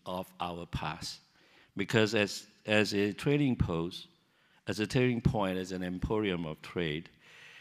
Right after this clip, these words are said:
the composition of the population was unavoidably multi-ethnic, mul-, and then derived from, uh, a very wide part of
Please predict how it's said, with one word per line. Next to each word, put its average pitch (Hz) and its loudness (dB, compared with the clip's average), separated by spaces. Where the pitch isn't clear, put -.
the 120 0
composition 123 4
of 101 2
the 92 -2
population 92 0
was 85 0
unavoidably 87 -6
multi-ethnic, 92 -8
mul-, 85 -10
and 87 -6
then 82 -2
derived 90 -2
from, 87 -6
uh, 98 2
a 101 -6
very 117 2
wide 98 -2
part 104 0
of 92 -6